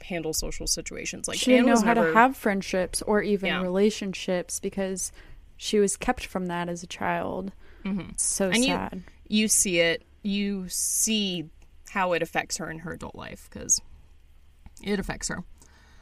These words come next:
Speaker 1: Anne would carry cigarette burns on her arms into adulthood that would be from her mom literally, you know, putting cigarettes out on her arm.
Speaker 2: Mm.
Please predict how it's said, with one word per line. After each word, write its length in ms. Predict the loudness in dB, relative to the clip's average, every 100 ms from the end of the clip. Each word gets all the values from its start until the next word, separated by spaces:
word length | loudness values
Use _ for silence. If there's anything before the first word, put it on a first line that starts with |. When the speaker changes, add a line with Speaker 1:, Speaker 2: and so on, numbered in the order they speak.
| -20 -20 -20 -20 0
Speaker 1:
Anne 280 | 4 6 8
would 340 | 8 8 4
carry 280 | 2 0 2
cigarette 480 | 2 0 0 0 0
burns 300 | 0 2 0
on 140 | 0
her 140 | -2 -2
arms 440 | -2 0 0 -2
into 300 | -2 -4 -2 -2
adulthood 680 | -2 -4 -2 0 0 -2 -6 -2
that 220 | 0 0
would 480 | 0 0 0 -2 -6 -14 -20 -20 -20 -18 -16 -16 -14 -14 -12 -10
be 160 | -6 -6
from 220 | -4 -4
her 120 | -4
mom 320 | -2 -2 -2
literally, 360 | -2 -2 -2 -6 -14 -10
you 100 | -6
know, 120 | -6
putting 340 | -6 -6 -6 -10 -8
cigarettes 600 | -6 -4 -6 -8 -14 -14 -20 -20 -20 -10
out 140 | -6 -6
on 120 | -6
her 140 | -4
arm. 300 | -4 -2 -4 -6 -12 -8
Speaker 2:
Mm. 160 | -8